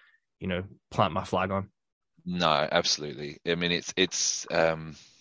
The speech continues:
Speaker 2: it's a good way of, uh, linking all your stuff together and, um, and, and connecting it to other people as well. You know, you find your way into different playlists and,
Speaker 1: Yeah.
Speaker 2: um, you know, and, and I have, you know, um, heard of people,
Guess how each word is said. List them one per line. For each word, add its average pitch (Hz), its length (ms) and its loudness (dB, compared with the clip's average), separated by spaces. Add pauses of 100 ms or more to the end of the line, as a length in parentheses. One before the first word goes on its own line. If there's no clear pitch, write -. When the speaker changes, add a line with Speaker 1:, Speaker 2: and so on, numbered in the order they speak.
(340)
Speaker 2:
it's 92 160 0
a - 20 2
good 101 200 2
way 82 420 6
of, - 200 -10
uh, 76 460 -4
linking 82 580 -6
all 78 140 -8
your 73 120 -6
stuff - 260 -4
together 73 540 -8 (100)
and, 73 280 -12 (120)
um, 71 320 -6 (880)
and, 85 180 -2
and 82 320 -2
connecting 87 380 4
it 80 140 -2
to 87 100 6
other 80 100 4
people 87 420 -2
as 73 120 -4
well. 85 260 2
You 73 80 -4
know, 78 80 -4
you 78 160 -4
find 80 260 -2
your 76 100 -8
way 73 120 -4
into 76 180 -8
different - 280 -8
playlists 76 680 0
and, 73 120 2
Speaker 1:
Yeah. 107 120 4 (400)
Speaker 2:
um, 71 480 -6
you 82 200 -4
know, 73 180 -2
and, 78 320 -6
and 117 140 -4
I 160 100 6
have, 175 240 0 (140)
you - 120 -4
know, 85 200 -4 (280)
um, 80 420 -2 (800)
heard 92 280 2
of - 180 -6
people, 76 420 -4